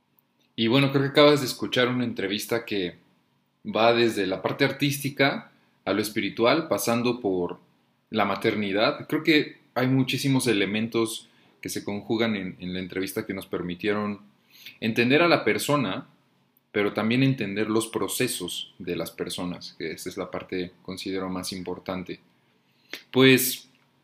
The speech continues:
te agradezco muchísimo que hayas llegado hasta acá.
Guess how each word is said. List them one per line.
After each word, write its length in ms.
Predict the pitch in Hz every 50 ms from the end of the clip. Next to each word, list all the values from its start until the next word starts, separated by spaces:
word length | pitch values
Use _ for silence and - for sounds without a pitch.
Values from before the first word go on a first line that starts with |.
| _ _ _ _ _
te 80 | - 127
agradezco 400 | 127 131 135 156 170 165 - 175
muchísimo 440 | 156 139 - 156 143 165 156 143 135
que 100 | 139 139
hayas 180 | 143 143 120
llegado 260 | 110 110 110 120 127
hasta 180 | 135 131 - 98
acá. 400 | - - 101 107 - - -